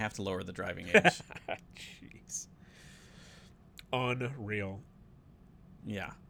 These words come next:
Speaker 1: And, I mean, the, the thing is, and we've talked about this as well, there, there are ways for underage um, kids to work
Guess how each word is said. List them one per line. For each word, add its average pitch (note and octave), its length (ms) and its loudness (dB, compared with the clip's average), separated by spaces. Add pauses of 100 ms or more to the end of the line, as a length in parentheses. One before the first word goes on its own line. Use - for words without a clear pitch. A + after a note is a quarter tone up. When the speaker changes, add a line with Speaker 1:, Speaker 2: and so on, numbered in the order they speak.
(340)
Speaker 1:
And, A3 460 8
I G3 60 0
mean, G3+ 240 2
the, F#3 100 4
the E3 240 4
thing A#3+ 280 6
is, E3+ 240 4
and C3 100 4
we've C#3+ 100 4
talked C#3+ 200 6
about A2+ 160 6
this C3+ 240 4 (100)
as A#2 140 2
well, B2 300 8
there, D#3+ 300 8
there E3 300 8
are D#3+ 160 10
ways E3+ 480 10
for C#3 320 8
underage B2 640 6 (400)
um, G#2 400 4
kids B2+ 380 6
to - 260 4
work C3+ 500 4